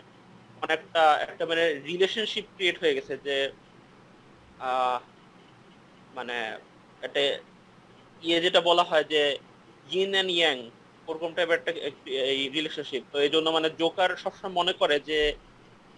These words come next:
আহ, মানে, জোকার ছাড়া ব্যাটম্যান, মানে, ব্যাটম্যান হওয়াটা পসিবল না ব্রুস ওয়েনের, এবং, মানে, ব্যাটম্যান ছাড়া সে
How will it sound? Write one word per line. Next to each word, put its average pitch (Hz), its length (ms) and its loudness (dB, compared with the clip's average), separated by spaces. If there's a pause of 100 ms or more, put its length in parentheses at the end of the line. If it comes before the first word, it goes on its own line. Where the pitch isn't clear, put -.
আহ, 127 420 2 (1300)
মানে, 120 180 -12 (500)
জোকার 170 400 2
ছাড়া 196 380 2
ব্যাটম্যান, 165 500 0 (1900)
মানে, 135 120 -12 (280)
ব্যাটম্যান 185 360 2
হওয়াটা 185 300 4 (180)
পসিবল 196 440 -2
না 214 120 -4 (440)
ব্রুস - 140 -12
ওয়েনের, 175 360 -6
এবং, 151 260 0 (840)
মানে, 131 120 0
ব্যাটম্যান 175 480 2
ছাড়া 214 240 2
সে 247 120 -4